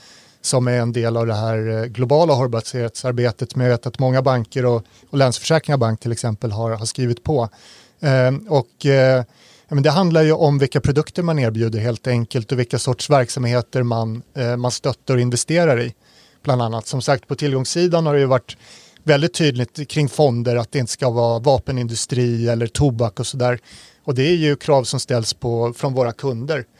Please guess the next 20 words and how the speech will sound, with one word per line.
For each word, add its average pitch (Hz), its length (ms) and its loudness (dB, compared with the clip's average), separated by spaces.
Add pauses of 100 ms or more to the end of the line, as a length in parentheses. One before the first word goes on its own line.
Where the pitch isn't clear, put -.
(440)
på, 123 440 0
på 151 100 0
hållbarhet, 117 840 0
att - 160 -8
man 139 120 -2
inte 123 180 -4
stöttar 127 440 0
osund 123 320 0
verksamhet. 139 640 0 (680)
Eh, 143 260 2
och 160 180 -2
det 156 80 4
där 156 140 4
kommer 160 320 0
ju 139 380 2
lika 151 380 0
tydligt 135 480 -2
på, 123 320 0
på - 140 -4
lånesidan. 127 760 0